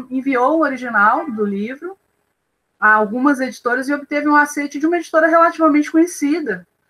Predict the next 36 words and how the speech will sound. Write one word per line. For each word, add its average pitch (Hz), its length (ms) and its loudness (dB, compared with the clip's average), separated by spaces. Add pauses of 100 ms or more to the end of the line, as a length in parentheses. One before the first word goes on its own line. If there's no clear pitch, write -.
(320)
a 202 80 -6
Penalux, 254 920 -6 (240)
que - 80 -2
é 254 60 4
uma 269 200 2
empresa 269 320 0
independente 262 560 -4
do 254 120 -8
interior 254 360 0
de 214 100 -6
São 233 200 -6
Paulo, 240 560 2 (340)
que 269 60 -14
já 285 140 2
tem 311 120 2
um 381 80 2
catálogo 233 540 2
forte 226 520 0
em 254 200 -10
poesia. 208 720 -4 (340)
Se 214 100 -10
vocês 220 200 -10
olharem 233 580 2
o, 202 720 -4 (1300)
a - 60 -4
final 233 320 2
do 240 60 -4
Jabuti 220 440 -2
desse 208 300 -2
ano, 185 260 -6 (380)
tem 220 100 -2
um 220 40 -2
monte 247 320 0
de 208 100 -6
Penalux 196 640 -2
lá. 185 260 0